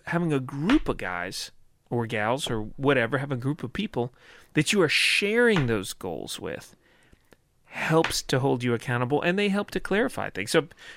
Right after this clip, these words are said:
you're just joining us on North Georgia Business Radio X. Uh,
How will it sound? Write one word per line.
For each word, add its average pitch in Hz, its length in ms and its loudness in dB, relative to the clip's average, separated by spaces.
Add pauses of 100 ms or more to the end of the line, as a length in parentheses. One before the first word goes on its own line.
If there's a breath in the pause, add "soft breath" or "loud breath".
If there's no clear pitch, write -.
(120)
you're 175 140 0
just 208 180 2
joining 165 300 4
us - 180 -2
on 131 240 -2
North 139 200 0
Georgia 135 300 0
Business 160 500 2
Radio 104 360 -4
X. - 380 -4 (160)
Uh, 131 320 4